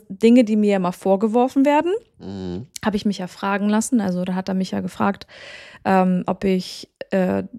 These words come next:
Speaker 1: nur wegen des Geldes da bin, ob ich dich halt eben wirklich liebe. Also tausend solche Fragen hat er mir halt eben gestellt.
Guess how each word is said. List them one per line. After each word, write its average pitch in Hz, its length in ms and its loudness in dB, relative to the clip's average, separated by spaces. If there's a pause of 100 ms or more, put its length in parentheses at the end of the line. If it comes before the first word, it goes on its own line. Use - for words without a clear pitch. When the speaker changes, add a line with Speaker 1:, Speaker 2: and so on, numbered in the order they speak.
(240)
Speaker 1:
nur 214 180 6
wegen 208 160 4
des 185 140 -2
Geldes 226 340 4
da 240 220 4
bin, 247 300 2
ob - 180 -6
ich 175 100 -6
dich - 160 -14
halt 190 100 -10
eben 180 200 -4
wirklich 175 320 -6
liebe. 240 560 4
Also 165 280 -2 (320)
tausend 214 280 6
solche 190 180 2
Fragen 180 260 0
hat 180 120 -2
er 180 40 -2
mir 180 100 2
halt 175 80 -2
eben 180 120 -2
gestellt. 185 380 -4